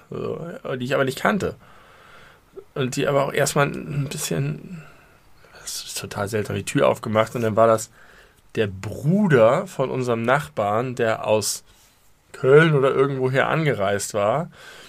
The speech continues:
und irgendwie keinen Schlüssel hatte oder nicht reinkam und die war nicht da und eigentlich sollte er einen Schlüssel haben oder so und wir hatten halt einen Schlüssel und das wusste er.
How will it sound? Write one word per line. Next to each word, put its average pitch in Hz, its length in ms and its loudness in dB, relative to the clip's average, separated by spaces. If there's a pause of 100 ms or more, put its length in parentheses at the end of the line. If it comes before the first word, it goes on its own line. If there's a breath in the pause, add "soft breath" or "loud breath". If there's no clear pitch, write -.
(280 loud breath)
und 127 180 -2
irgendwie 143 680 0
keinen 135 340 -4
Schlüssel 147 420 -2
hatte 135 180 2
oder 135 80 2
nicht 131 160 -4
reinkam 131 340 0
und 123 100 -2
die 127 80 -4
war 127 100 2
nicht 123 200 -4
da 123 100 0
und 123 140 -4
eigentlich 120 180 -6
sollte 123 240 -2
er 120 60 0
einen 110 80 -4
Schlüssel 123 340 -6
haben 110 280 -6
oder 107 200 -2
so 110 240 -2
und 107 220 -2
wir 110 140 2
hatten 101 180 -4
halt - 180 -2
einen 98 240 -8
Schlüssel 98 320 -6
und 101 60 -8
das 101 160 -8
wusste - 280 -4
er. - 140 -12